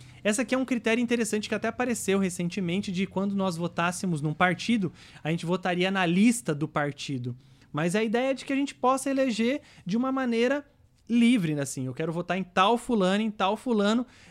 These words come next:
e que você tenha uma real possibilidade de escolha no sentido de não ter, acho que isso é até interessante, né? Se a gente pensar no caso do Brasil,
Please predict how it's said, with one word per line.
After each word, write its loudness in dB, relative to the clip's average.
e -4
que -4
você 0
tenha -2
uma 2
real 2
possibilidade 0
de -6
escolha -2
no 0
sentido -4
de -2
não 2
ter, 0
acho -4
que -2
isso 0
é 0
até -2
interessante, -2
né? -4
Se -6
a 2
gente -2
pensar 0
no -2
caso -2
do -8
Brasil, 0